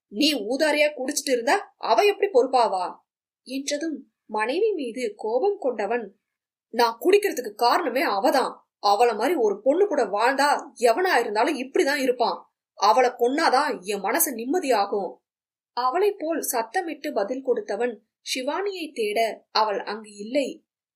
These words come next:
கைக்கு கிடைத்தவளை விட்டு விட்டோம் என்ற ஆதங்கம் முழுவதும் மனைவியிடம் திரும்பியது. நடு ரோட்டில் கோப வார்த்தைகளை வீசினான். அங்கிருக்கும் அனைவரும் இருவரையும் சூழ்ந்து கொண்டார்கள். தன்னை சுற்றி இருக்கும் கூட்டத்தின் முன்பு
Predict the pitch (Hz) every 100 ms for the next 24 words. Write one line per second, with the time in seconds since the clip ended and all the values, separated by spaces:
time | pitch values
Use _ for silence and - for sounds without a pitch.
0 | _ - 339 440 - 403 302 285 277 254
1 | 262 262 202 240 - 415 302 277 262 -
2 | - 240 247 247 196 202 262 311 302 247
3 | 208 240 269 247 220 - _ - 214 226
4 | 381 403 302 240 254 240 226 226 220 202
5 | 190 196 _ _ _ _ 269 277 349 466
6 | 349 294 294 269 - 269 294 392 415 302
7 | 233 - 269 247 226 240 214 - - 202
8 | 185 165 _ _ _ _ - 330 359 359
9 | 392 415 466 - 254 247 285 285 294 -
10 | - 254 381 403 285 277 - 240 269 320
11 | 277 226 208 196 190 185 165 _ _ -
12 | 320 302 311 311 - 494 427 302 - 269
13 | 254 262 294 381 349 302 254 220 240 247
14 | -